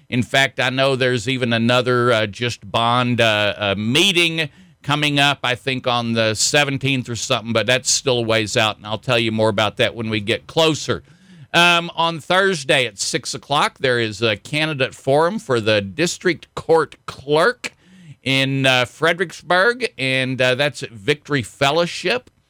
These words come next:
um, brought to you by the Young Republicans in, uh, in, uh, Gillespie County. So that's at six o'clock at Victory Fellowship, and, um,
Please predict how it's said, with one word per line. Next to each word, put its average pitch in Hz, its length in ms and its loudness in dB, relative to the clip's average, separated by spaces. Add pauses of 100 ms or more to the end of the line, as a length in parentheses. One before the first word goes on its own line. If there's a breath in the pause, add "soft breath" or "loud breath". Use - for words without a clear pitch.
(320)
um, 127 300 2
brought 123 320 0
to 131 80 -4
you 127 160 2
by 123 360 0
the 113 180 -2
Young 113 720 0
Republicans 208 1120 -2 (340 loud breath)
in, 127 480 2
uh, 123 220 4 (280)
in, 127 380 0
uh, 127 140 4
Gillespie 156 560 -2
County. 165 520 0
So 135 180 -6
that's 151 180 -2
at 127 100 -6
six - 380 -2
o'clock 143 420 -2
at 139 100 -4
Victory 127 520 -2
Fellowship, 127 800 0 (460 loud breath)
and, 147 420 2
um, 139 640 0